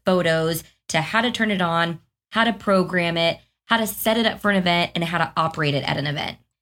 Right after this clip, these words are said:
Every business should run on a process, and some organizations don't. If you don't have things fully documented,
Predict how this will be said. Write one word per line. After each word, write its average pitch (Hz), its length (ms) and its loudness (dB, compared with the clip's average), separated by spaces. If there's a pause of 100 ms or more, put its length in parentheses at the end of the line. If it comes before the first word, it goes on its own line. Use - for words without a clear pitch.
(200)
Every 285 300 2
business 196 420 2
should 254 360 2
run 196 260 2
on 165 140 0
a 160 60 2
process, - 800 0
and 190 160 4
some 226 280 2
organizations 175 720 0
don't. 180 320 0
If - 140 -4
you 240 140 4
don't 320 220 -2
have 196 320 -2
things 185 320 0
fully 175 280 -2
documented, 208 760 0